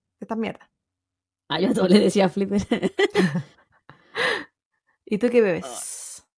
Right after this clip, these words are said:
Speaker 2: Eh, una cerveza. Una Heineken Light.
Speaker 1: Una cerveza voy a tomar,
Speaker 2: Estuve,
Speaker 1: oh, una
Speaker 2: pensé,
Speaker 1: cerveza
Speaker 2: sí, por favor, no
Speaker 1: para
Speaker 2: cantes. No le hagas daño a la gente. Eh, pensé y dije, "Ay, me llevaré más de una,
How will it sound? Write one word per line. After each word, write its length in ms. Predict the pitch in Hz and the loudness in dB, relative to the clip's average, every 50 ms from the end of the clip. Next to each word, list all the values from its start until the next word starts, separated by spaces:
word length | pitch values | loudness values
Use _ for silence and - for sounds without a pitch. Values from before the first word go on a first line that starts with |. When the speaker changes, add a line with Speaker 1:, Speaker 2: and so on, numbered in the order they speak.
| _ - | _ 2
Speaker 2:
Eh, 380 | 185 214 220 226 226 226 226 226 | 4 6 6 6 6 4 2 2
una 140 | 247 302 | 0 -2
cerveza. 500 | 403 - 523 494 381 240 240 415 415 - 508 480 415 - _ _ _ _ _ _ _ _ - | -2 -2 -4 -4 -2 -2 -2 -2 -2 -4 -4 -6 -6 -8 _ _ _ _ _ _ _ _ -14
Una 500 | - 320 302 311 302 294 294 285 285 285 | -10 -8 -6 -6 -4 -4 -4 -6 -6 -4
Heineken 320 | - 302 320 311 339 330 311 | -6 -6 -6 -6 -6 -6 -2
Light. 140 | 277 277 269 | 0 0 2
Speaker 1:
Una 200 | 269 254 247 247 | 2 2 2 0
cerveza 600 | 247 - 240 240 240 262 247 240 262 262 254 254 | 0 0 0 0 0 -2 -4 -4 -4 -4 -4 -2
voy 220 | 240 233 226 233 254 | 0 0 0 0 0
a 140 | 262 262 | -2 -2
tomar, 460 | 247 - - 247 240 254 254 262 262 - | -6 -4 -6 -6 -4 -4 -6 -4 -2 -2
Speaker 2:
Estuve, 400 | 233 - - - - 254 240 359 | -2 -2 0 0 2 4 4 4
Speaker 1:
oh, 40 | |
una 100 | 339 - - | 2 2 2
Speaker 2:
pensé, 580 | 220 214 214 311 294 226 220 233 254 269 262 | 2 2 2 2 0 0 0 2 0 -2 -4
Speaker 1:
cerveza 260 | - - - 277 262 - _ _ | -8 -10 -10 -10 -10 -12 _ _
Speaker 2:
sí, 300 | - - - 226 220 190 180 | -16 -10 -6 -4 -4 -4 -4
por 100 | 185 226 - | -6 -6 -2
favor, 180 | 214 202 185 | -2 -2 -2
no 80 | 185 175 | -2 -4
Speaker 1:
para 200 | 247 247 247 254 | -4 -2 0 2
Speaker 2:
cantes. 500 | 277 277 269 277 294 294 294 269 - - | 2 2 2 2 0 -2 -2 -4 -4 -2
No 80 | 202 | 0
le 80 | 214 226 | 4 4
hagas 160 | 226 226 214 | 4 4 4
daño 220 | 220 208 196 196 190 | 2 0 0 0 -2
a 40 | |
la 40 | 196 | -4
gente. 280 | - - - - _ - _ - - - - - - _ _ _ _ | -6 -10 -16 -16 _ -20 _ -20 -20 -20 -20 -20 -20 _ _ _ _
Eh, 100 | - - | -12 -6
pensé 1040 | 190 196 202 190 190 - 220 233 247 254 262 262 254 254 254 247 247 247 240 254 - | -4 -2 -2 -2 -2 0 4 6 8 8 8 8 8 8 6 6 4 4 2 0 -2
y 100 | - 226 | -2 -4
dije, 220 | 233 240 - - - | -6 -6 -8 -8 -6
"Ay, 160 | - - - | -4 -4 -4
me 120 | 226 226 214 | -4 -4 -2
llevaré 320 | 208 208 208 202 202 214 | 0 0 2 2 0 2
más 200 | 226 240 240 214 | 0 0 0 0
de 100 | 233 240 | 0 -2
una, 480 | 247 254 262 262 277 277 285 - - | -2 -2 -2 -2 -4 -4 -4 -6 -10